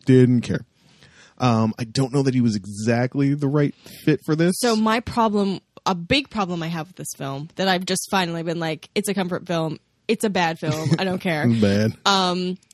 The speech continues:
Speaker 2: he's way too old for her. <laughs> Like, way too old. I was like, "What?"
Speaker 1: And, like, everything is wrong. Even if he didn't kill people.
Speaker 2: But he did kill people.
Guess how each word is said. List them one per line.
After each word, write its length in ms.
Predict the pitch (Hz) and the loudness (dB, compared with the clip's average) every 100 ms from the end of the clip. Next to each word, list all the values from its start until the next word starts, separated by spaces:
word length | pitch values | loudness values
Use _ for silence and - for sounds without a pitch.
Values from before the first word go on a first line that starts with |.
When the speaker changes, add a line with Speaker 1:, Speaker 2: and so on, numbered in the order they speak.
| _ _ _ | _ _ _
Speaker 2:
he's 280 | - 202 202 | -6 -2 -2
way 280 | 170 196 185 | -2 -4 -4
too 180 | - 175 | -6 -6
old 240 | 156 139 - | -8 -8 -10
for 100 | 151 | -10
her. 240 | 123 - _ _ - | -10 -14 _ _ -16
<laughs> 520 | - 185 - 240 - | 0 2 4 4 6
Like, 260 | - 311 339 | 6 6 8
way 680 | 339 277 269 294 311 269 | 6 6 6 6 4 4
too 240 | 226 247 220 | 2 2 4
old. 400 | 214 190 185 185 | 4 4 2 2
I 80 | 196 | 2
was 100 | 240 | 2
like, 180 | 262 - | 0 -2
"What?" 600 | 285 330 370 233 214 - - _ _ - - - | 2 6 6 4 0 -6 -14 _ _ -20 -10 -2
Speaker 1:
And, 100 | 190 | 2
like, 220 | 190 - _ _ _ _ _ _ _ - | 2 -2 _ _ _ _ _ _ _ 4
everything 1000 | 147 143 143 151 143 - 135 123 117 - | 4 4 4 6 4 4 4 4 2 0
is 420 | 135 117 110 104 104 | 2 4 4 2 0
wrong. 920 | 104 101 101 101 131 123 - - - _ _ _ _ _ _ _ _ _ _ _ _ _ - | 0 0 2 4 4 2 -2 -12 -16 _ _ _ _ _ _ _ _ _ _ _ _ _ 6
Even 180 | 220 262 | 8 8
if 80 | |
he 60 | 147 | 8
didn't 260 | 147 127 104 | 6 4 0
kill 280 | - 131 127 | 2 4 6
people. 400 | 113 101 65 - _ _ | 2 0 -4 -12 _ _
Speaker 2:
But 100 | 226 | 0
he 100 | 214 | 0
did 140 | 247 269 | 0 -2
kill 120 | 185 | -2
people. 320 | 170 165 170 | -2 -2 -6